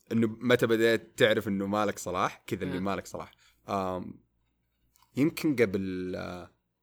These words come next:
Speaker 2: إنه تطنش الناس قصدك؟
Speaker 1: يا، قبل ستة شهور. خلاص
Speaker 2: إيه.
Speaker 1: اللي مرة استوعبت، آه، إنه، إنه مالك صلاح. من جد، من جد.
Speaker 2: إنه لما يجي أحد يناقشك؟
Speaker 1: لا، يوم، أنت يوم تكلم أحد عن الفيجنزم مدري إيش.
Speaker 2: أيوه.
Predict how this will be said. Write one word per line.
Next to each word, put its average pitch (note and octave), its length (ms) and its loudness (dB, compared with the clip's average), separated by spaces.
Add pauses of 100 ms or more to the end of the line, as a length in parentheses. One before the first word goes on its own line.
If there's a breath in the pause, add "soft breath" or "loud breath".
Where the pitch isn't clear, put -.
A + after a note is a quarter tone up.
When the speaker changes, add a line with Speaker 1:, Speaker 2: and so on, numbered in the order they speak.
(140)
Speaker 2:
إنه C#3 120 -6
تطنش C#3+ 400 -4
الناس B2 340 -8
قصدك؟ - 200 -12
Speaker 1:
يا، B2+ 140 4
قبل B2 280 0
ستة - 200 -4
شهور. B2 420 -2
خلاص A#2+ 300 0
Speaker 2:
إيه. C3+ 80 -6
Speaker 1:
اللي G#2 160 0
مرة A2 280 2
استوعبت، - 680 -4
آه، - 360 -14
إنه، F#2+ 540 -6 (1080)
إنه A#2+ 140 4
مالك A#2 320 2
صلاح. - 460 -8 (280)
من G#2 180 -2
جد، G#2+ 240 -6
من G#2 100 -2
جد. A#2+ 340 -4
Speaker 2:
إنه C#3+ 240 -2
لما C3+ 180 -4
يجي C#3 140 -4
أحد C3+ 160 -10
يناقشك؟ B2 420 -10 (340)
Speaker 1:
لا، - 320 2 (120)
يوم، C3 260 6 (240)
أنت E3 200 4
يوم G#2 140 2
تكلم G#2 360 -2
أحد - 300 -8
عن - 160 -14
الفيجنزم F#2+ 640 -6
مدري F#2 240 -8
إيش. F2+ 80 -8
Speaker 2:
أيوه. C3 220 -10